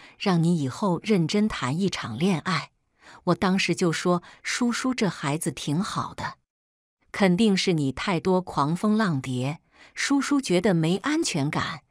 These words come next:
才不选择你。”当年的情书我一封都没拆开来看过，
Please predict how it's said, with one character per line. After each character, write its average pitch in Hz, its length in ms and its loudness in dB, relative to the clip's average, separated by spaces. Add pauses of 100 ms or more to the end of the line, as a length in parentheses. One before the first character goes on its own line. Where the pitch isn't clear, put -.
(280)
才 - 180 -2
不 147 140 -2
选 123 320 -4
择 127 220 -2
你。” 151 280 -2 (760)
当 220 180 4
年 180 180 6
的 180 100 2
情 160 280 -2
书 202 280 2
我 135 100 2
一 147 180 0
封 175 320 -2 (280)
都 302 160 4
没 180 200 4
拆 180 260 -2
开 180 180 -4
来 139 160 0
看 139 340 -2
过， - 280 -6